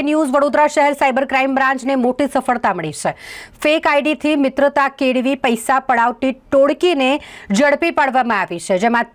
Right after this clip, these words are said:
ત્રણ નાઇજીરિયન યુવકોને ઝડપી પાડવામાં આવ્યા છે, જેમના વિરુદ્ધ નવસો થી વધુ ફરિયાદો દાખલ હતી. પાંચસો થી વધારે શંકાસ્પદ બેંક એકાઉન્ટની ડિટેલ પણ મળી આવી છે. આ વિશે જો વિસ્તૃતમાં વાત કરીએ તો તેઓ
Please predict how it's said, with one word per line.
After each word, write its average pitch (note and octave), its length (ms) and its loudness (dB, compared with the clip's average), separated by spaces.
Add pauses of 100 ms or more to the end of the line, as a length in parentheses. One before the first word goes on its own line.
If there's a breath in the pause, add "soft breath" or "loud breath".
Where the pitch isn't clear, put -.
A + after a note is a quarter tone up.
ત્રણ D#4 360 2
નાઇજીરિયન C4+ 680 0
યુવકોને C4 420 0
ઝડપી C4 340 0
પાડવામાં B3 460 0
આવ્યા B3+ 300 0
છે, D4+ 100 0 (420 loud breath)
જેમના C#4+ 360 0
વિરુદ્ધ D4+ 260 0
નવસો B3 400 2
થી D4+ 180 0 (140)
વધુ C4 220 0 (100)
ફરિયાદો B3 400 0
દાખલ F3+ 320 -4
હતી. D3+ 160 -12 (340 loud breath)
પાંચસો B3+ 480 -2
થી D4 240 0 (300 loud breath)
વધારે B3 560 2
શંકાસ્પદ C4+ 840 -2 (160)
બેંક C4 320 -4
એકાઉન્ટની B3+ 720 -2 (360 loud breath)
ડિટેલ D4 520 2
પણ B3 240 0
મળી E3 240 -4
આવી D#3 240 -6
છે. A3 40 2
આ G#3+ 180 0
વિશે A#3+ 240 -2
જો A3+ 100 0
વિસ્તૃતમાં B3+ 560 0
વાત B3+ 320 -2
કરીએ B3+ 340 0
તો A#3+ 100 2 (440 loud breath)
તેઓ C#4 180 4